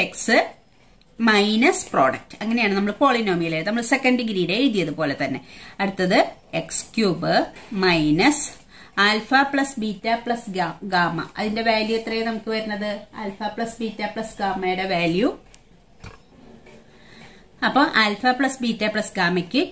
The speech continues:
ടു into എക്സ് സ്ക്വയർ, പിന്നെ അടുത്തത് പ്ലസ് ആൽഫ ബീറ്റ ബീറ്റ ഗാമ,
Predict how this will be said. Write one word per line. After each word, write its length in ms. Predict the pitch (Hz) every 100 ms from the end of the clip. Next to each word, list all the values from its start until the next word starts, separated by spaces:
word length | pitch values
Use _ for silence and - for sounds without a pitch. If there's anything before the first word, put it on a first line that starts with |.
| - -
ടു 100 | 233 247 269 247
into 280 | 190 170 180 - 175
എക്സ് 260 | - 214 -
സ്ക്വയർ, 440 | - 165 160 196 254 - - _ 233
പിന്നെ 140 | 233
അടുത്തത് 320 | 226 226 220 302 - - - -
പ്ലസ് 300 | 196 165 - - - - - 202
ആൽഫ 160 | 202 196 247 247
ബീറ്റ 180 | - 233 233
ബീറ്റ 180 | 233 233 226
ഗാമ, 180 | 226